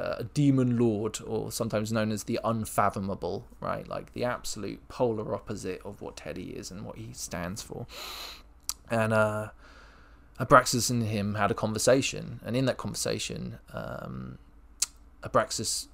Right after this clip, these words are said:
said that, uh, your fear will get the better of you. You will never live up to your family name, and, um, that you will fail. And, uh,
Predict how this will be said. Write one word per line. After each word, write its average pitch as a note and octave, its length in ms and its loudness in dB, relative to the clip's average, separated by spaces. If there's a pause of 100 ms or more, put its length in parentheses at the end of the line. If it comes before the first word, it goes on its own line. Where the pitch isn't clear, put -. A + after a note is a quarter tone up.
(120)
said G2 440 0 (760)
that, F#2+ 240 0 (640)
uh, G#2+ 680 -10 (840)
your A#2+ 180 4
fear A#2 560 0 (380)
will B2 340 6
get A2+ 220 2
the A#2 40 0
better G2 380 -2
of G2+ 160 -8
you. - 300 -10 (640)
You G#2 580 -2
will A#2+ 240 2
never A2+ 300 6
live G2+ 240 0
up - 240 0
to - 100 -6
your G#2 80 0
family F#2+ 380 -2
name, G#2 440 -4 (140)
and, A#2 320 -2
um, A#2+ 560 -2 (460)
that A#2 160 4
you C3+ 160 6
will C#3 180 8
fail. C#3 560 2 (1120)
And, C3+ 160 2
uh, C#3 440 6